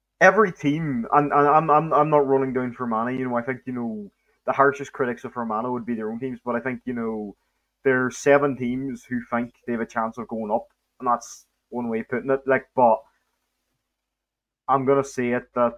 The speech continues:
um, I think, um, ourse-, ourselves and Cork are gonna go up and all the rest. I think, you know, Cork might finish above us in the league just 'cause we've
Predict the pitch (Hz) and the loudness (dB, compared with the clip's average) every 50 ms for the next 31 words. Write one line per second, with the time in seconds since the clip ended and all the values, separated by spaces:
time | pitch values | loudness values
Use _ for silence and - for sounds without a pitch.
0 | - - 117 113 113 113 113 110 110 110 107 104 101 - _ _ _ - 117 117 | -4 -4 -2 -2 -2 -2 -4 -4 -6 -8 -12 -12 -14 -16 _ _ _ -8 -8 -8
1 | 117 - - 123 117 113 104 _ _ - 117 110 110 107 104 101 101 101 101 98 | -8 -8 -6 -6 -6 -6 -8 _ _ -6 -4 -2 -2 -2 -4 -4 -6 -8 -10 -12
2 | 95 - 90 _ _ _ _ _ _ _ _ _ _ _ _ _ _ _ _ _ | -14 -16 -18 _ _ _ _ _ _ _ _ _ _ _ _ _ _ _ _ _
3 | _ _ _ _ _ _ _ _ _ _ _ _ _ _ _ - - 123 127 - | _ _ _ _ _ _ _ _ _ _ _ _ _ _ _ -2 0 0 0 0
4 | - - - 139 131 - - - 143 127 127 - 143 131 127 120 113 120 117 113 | -2 0 2 2 2 2 0 0 0 0 2 2 2 2 2 2 -2 -6 -8 -6
5 | - 113 113 120 127 - - - - _ - 120 104 123 120 117 110 117 113 113 | -2 0 0 0 0 -2 -8 -20 -16 _ -10 -8 -6 -6 -6 -6 -4 -4 -4 -4
6 | 110 - 127 123 120 120 123 120 120 117 113 - - 113 110 - 117 104 - 113 | -2 -4 -2 -2 -2 -2 -2 0 -2 -2 -4 -6 -8 -8 -8 -8 -8 -8 -8 -8
7 | 110 110 104 _ - - - 127 123 - - 120 117 117 - 123 117 113 - - | -8 -8 -10 _ -10 -4 -2 -2 -2 -2 -2 -4 -4 -4 -4 -4 -4 -4 -6 -4
8 | - 117 117 117 117 - 135 131 127 123 123 117 - 123 - - 120 107 107 117 | -4 -4 -4 -4 -6 -6 -6 -4 -4 -4 -4 -6 -8 -12 -12 -12 -12 -8 -4 -2
9 | 117 113 - | -2 -4 -4